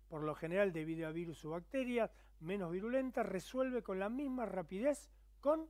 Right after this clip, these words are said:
o sin antibióticos. Se recomienda un tratamiento inmediato con antibiótico para los niños con fiebre alta, moderado o gravemente enfermos,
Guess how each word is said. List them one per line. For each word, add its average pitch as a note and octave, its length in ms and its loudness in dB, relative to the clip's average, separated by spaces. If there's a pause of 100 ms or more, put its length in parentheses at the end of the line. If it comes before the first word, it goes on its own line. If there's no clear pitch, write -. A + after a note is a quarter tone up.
(160)
o C#3 80 -14
sin F3 220 -8
antibióticos. C3+ 600 -12 (960)
Se - 360 4
recomienda F#3+ 720 0
un D3+ 100 -4
tratamiento F3 600 -2
inmediato F#3+ 540 2
con D#3 160 -6
antibiótico G#3+ 640 -4
para E3+ 160 -2
los E3+ 140 -2
niños G#3 240 -4
con F3+ 220 -4
fiebre B3 400 4
alta, C#3+ 400 2 (460)
moderado G3 580 0
o - 20 2
gravemente F#3+ 540 0
enfermos, B3+ 600 0